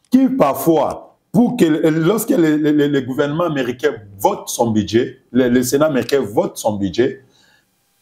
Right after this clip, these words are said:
il recourt auprès de, de, de, par exemple, de, de Bill, euh, Bill Gates, Clinton, euh, il, il, il recourt auprès de ces opéra-, de ces opérateurs économiques, des multinationales et tout. Et ce sont ces multinationales-là qui disposent de moyens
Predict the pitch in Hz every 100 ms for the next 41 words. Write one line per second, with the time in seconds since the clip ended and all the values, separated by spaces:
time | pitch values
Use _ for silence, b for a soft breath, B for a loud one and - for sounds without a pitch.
0 | _ - 151 139 131 143 202 165 110 -
1 | 113 - 139 113 98 87 - 104 98 92
2 | 95 - 95 - 101 101 120 113 - 90
3 | 87 98 90 101 120 110 98 90 98 123
4 | - 90 - 131 - - - _ _ _
5 | _ _ 110 92 123 147 147 117 110 110
6 | 117 120 123 120 117 123 127 123 120 123
7 | 123 170 135 - 143 123 101 - 104 101
8 | 87 92 90 - 95 - 92 95 104 95
9 | - 113 98 92 92 104 113 95 92 87
10 | 95 90 - 123 160 156 113 - _ 98
11 | - - - B B B B B 156 135
12 | 311 339 156 135 123 123 110 127 139 120
13 | 90 - - - 143 110 - 143 113 98
14 | 95 95 110 87